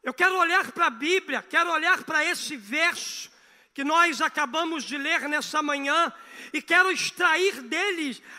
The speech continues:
algumas lições para nós nesse tempo, nessa geração.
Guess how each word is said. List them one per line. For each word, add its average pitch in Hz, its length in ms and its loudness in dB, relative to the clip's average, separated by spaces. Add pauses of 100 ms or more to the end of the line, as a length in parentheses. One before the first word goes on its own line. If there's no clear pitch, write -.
algumas 349 540 0
lições 349 840 -2
para 349 260 4
nós 330 600 0 (300)
nesse 330 440 0
tempo, 339 600 -2
nessa 320 440 0
geração. 262 600 -4